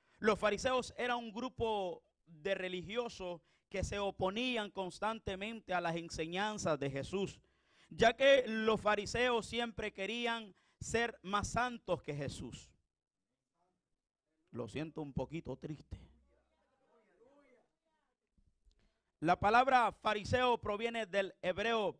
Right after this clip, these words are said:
perusín, que significa separado o apartado. Los fariseos tenían como concepto que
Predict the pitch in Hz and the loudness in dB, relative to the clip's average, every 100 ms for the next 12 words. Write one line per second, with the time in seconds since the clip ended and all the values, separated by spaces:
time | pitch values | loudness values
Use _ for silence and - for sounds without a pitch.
0 | _ 196 196 180 233 233 147 - _ _ | _ 0 0 -2 -6 -6 -10 -16 _ _
1 | _ - 190 202 190 190 175 226 240 233 | _ -8 -8 -8 -10 -10 -8 -6 -4 -2
2 | 220 - _ _ - - 196 - 185 190 | -2 -4 _ _ -14 -4 -4 -2 0 2
3 | 240 240 233 233 - - 185 185 180 - | 2 4 2 0 -2 0 4 6 4 2
4 | 170 170 208 208 147 117 _ _ _ _ | -2 0 0 0 -4 -16 _ _ _ _
5 | _ _ _ 285 294 _ _ _ _ _ | _ _ _ _ _ _ _ _ _ _
6 | _ _ - 185 202 202 208 196 240 254 | _ _ -4 2 2 4 0 0 0 2
7 | 226 - 226 254 262 247 226 - _ _ | 0 -2 -2 0 0 -2 -4 -12 _ _
8 | _ _ 214 226 226 214 190 151 214 208 | _ _ -4 -2 -2 0 -2 -6 -6 -6
9 | 196 240 254 - - 214 208 208 _ _ | -4 -2 -2 -6 -6 -4 -4 -10 _ _
10 | _ _ 202 202 | _ _ -6 -6